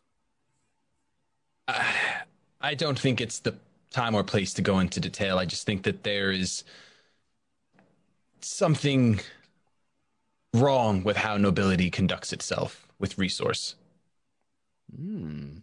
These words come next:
Speaker 2: a bold claim, especially one to be making at this table, mailman. You are certainly a courageous one. I give you that. I think you and your sister share that in common. Both seem to be very bold. Speak your minds. I can see why Magister Azara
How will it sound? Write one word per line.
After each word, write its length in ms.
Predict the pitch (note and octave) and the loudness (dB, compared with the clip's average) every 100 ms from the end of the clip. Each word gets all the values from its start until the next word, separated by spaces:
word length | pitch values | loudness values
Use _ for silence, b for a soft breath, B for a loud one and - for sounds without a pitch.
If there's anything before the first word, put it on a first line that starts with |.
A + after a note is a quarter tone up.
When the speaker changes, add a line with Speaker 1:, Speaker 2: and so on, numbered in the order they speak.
| - | -18
Speaker 2:
a 60 | F2 | -14
bold 560 | G2 A2 D3+ D#3+ D3 | -2 2 4 4 2
claim, 640 | - D3+ F#3 G#3 A2+ F2+ D#2+ | -4 0 2 2 -2 -4 -10
especially 340 | - C3+ - C3 | -12 -12 -6 -2
one 180 | B2+ C#3 | -2 -2
to 80 | |
be 100 | - | -2
making 340 | A#2 C3 C3 A2 | -2 -2 -2 -8
at 120 | D#2 | -4
this 180 | C3 - | -6 -6
table, 440 | - F#2+ F2 E2+ | -6 -6 -4 -8
mailman. 440 | F2+ F2+ F#2 G#2 D3 B B | -8 -8 -8 -8 -10 B B
You 140 | - D3 | 0 2
are 80 | F#3 | 2
certainly 360 | - B3 A#3 | 0 -2 -2
a 40 | A3+ | -4
courageous 540 | A3 A3 C4 C3+ - | -2 -2 0 -4 -6
one. 260 | F#2 A#2 E3 | -6 -6 -8
I 80 | - | -10
give 180 | F3+ F#3+ | -10 -8
you 80 | F#3 | -4
that. 220 | G3 C3 | -2 -2
I 80 | A2+ | -4
think 180 | C#3 | -4
you 140 | C3+ C#3+ | -4 -2
and 100 | C3+ | -2
your 80 | C3+ | -4
sister 320 | - C#3+ A#2+ | -6 -8 -10
share 220 | - C#3 | -6 -4
that 160 | D3 D3+ | -4 -6
in 100 | C#3+ | -6
common. 360 | - D#3 G#2+ _ b b b - | -6 -6 -8 _ b b b -14
Both 160 | C3 | -12
seem 140 | - B2+ | -6 -6
to 80 | B2+ | -4
be 100 | B2 | -2
very 220 | C3 C#3 | 0 0
bold. 500 | B2 A#2+ A2 F#2 F2 | 2 4 4 0 -4
Speak 260 | - B2 B2 | -6 -6 -4
your 80 | |
minds. 720 | G#2+ F#2 D#2+ D2+ D2 D#2 - - b b b - | -4 -4 -6 -8 -12 -14 -16 -18 b b b -12
I 220 | - A2+ G#2+ _ _ - | -6 -6 -6 _ _ -16
can 140 | - A#2+ | -10 -6
see 260 | - D3 | 0 2
why 220 | C3+ C3 | 2 2
Magister 440 | B2 B2 B2 - B2+ | 2 0 -2 -4 -4
Azara 640 | A2+ A#2+ G#2+ F#2+ F2 E2+ | -2 0 0 0 -2 -4